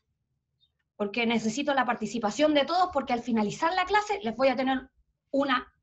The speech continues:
sorpresa, entre comillas, ¿ya? Entonces, continuemos. Si no alcanzó, no se preocupe, porque recuerde que mando el P P T,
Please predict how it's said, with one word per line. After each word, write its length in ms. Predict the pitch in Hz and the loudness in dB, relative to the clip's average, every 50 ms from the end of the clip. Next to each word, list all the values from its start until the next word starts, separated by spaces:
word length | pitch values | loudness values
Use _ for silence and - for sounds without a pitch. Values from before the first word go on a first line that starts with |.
| _ _ _ | _ _ _
sorpresa, 960 | _ - - - - 208 202 196 - - - 180 175 170 - - 285 - _ _ | _ -20 -18 -6 0 0 0 0 0 -4 -6 -6 -6 -6 -8 -10 -14 -14 _ _
entre 240 | 233 226 240 240 233 | -14 -12 -12 -10 -8
comillas, 340 | - 185 151 143 151 147 - _ | -8 -8 -8 -10 -12 -18 -12 _
¿ya? 260 | 202 220 330 - - - _ _ - - - - - | 2 2 2 2 -2 -12 _ _ -20 -20 -18 -12 -2
Entonces, 520 | 294 359 403 403 359 - - - - - _ | 2 2 4 6 4 2 2 0 -8 -16 _
continuemos. 640 | - 453 466 453 440 392 381 330 254 190 160 147 - _ _ _ _ _ _ - - _ | 6 6 6 8 8 6 6 6 6 4 2 -2 -8 _ _ _ _ _ _ -20 -20 _
Si 160 | - 339 359 | 0 4 8
no 80 | 392 | 8
alcanzó, 540 | 403 403 392 359 359 339 381 440 427 403 - - | 6 6 6 0 0 2 2 2 2 2 0 -2
no 200 | 254 302 381 415 | 4 6 6 6
se 160 | 415 392 359 | 6 4 0
preocupe, 460 | 247 320 320 302 381 415 415 403 403 | 0 0 4 6 6 8 8 6 4
porque 260 | 302 311 - - 285 262 | 4 0 -2 -2 -2 0
recuerde 400 | 277 269 269 339 330 330 330 - | 0 0 0 -2 -2 -2 -4 -2
que 140 | 320 320 | 0 2
mando 340 | 302 302 302 302 294 302 302 - | 2 2 2 4 2 2 2 0
el 160 | 277 269 269 | -2 -2 0
P 100 | 302 302 | -2 0
P 120 | 311 330 - | 0 0 0
T, 260 | 262 - - - | -2 -6 -6 -10